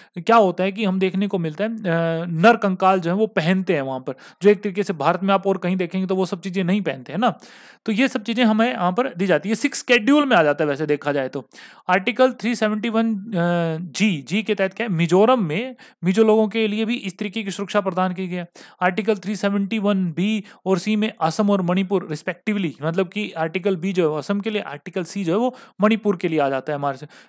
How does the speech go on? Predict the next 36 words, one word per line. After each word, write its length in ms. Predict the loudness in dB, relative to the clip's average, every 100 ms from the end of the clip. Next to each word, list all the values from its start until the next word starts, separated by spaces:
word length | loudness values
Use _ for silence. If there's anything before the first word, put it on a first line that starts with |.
| -8
विधानसभा 480 | 2 4 4 2 2
में 120 | 2
विशेष 340 | -2 -2 0 0
समितियों 500 | -2 -4 -4 -4 -2
के 120 | -2
निर्माण, 360 | -2 2 2 2
भाई 380 | -4 -6 -4
समय, 360 | -4 -4 -2 -2
अ, 260 | -2 -4 -4
स्पेशल 440 | -2 -2 0 -2 -2
कमेटी 320 | 0 0 2
जो 120 | 2
बनाई 280 | 2 2 0
जाए 200 | 0 -2
उनकी 420 | -2 -6 -4 -4
अनुमति 440 | -2 0 0 0 -2
देता 200 | -2 -4
है। 100 | -8 -16 -20 -8 -2
इन 120 | 0
समितियों 440 | 2 0 0 -2
को 60 | -2
क्रम 220 | -2 -2
से 160 | -2 -6 0
आदिवासी 500 | 0 2 2 2 2
क्षेत्रों 440 | -4 -4 -2 -2 0
और 240 | 0 0
पहाड़ी 380 | 0 2 2 0
क्षेत्रों 320 | -2 -4 -2
में 100 | -2
चुने 300 | -2 -2 0
गए 160 | 0 0
विधायक 500 | -2 -4 0 0 0
जो 140 | -4
है 80 | -4
इसके 180 | -6 -2
अंदर 220 | 0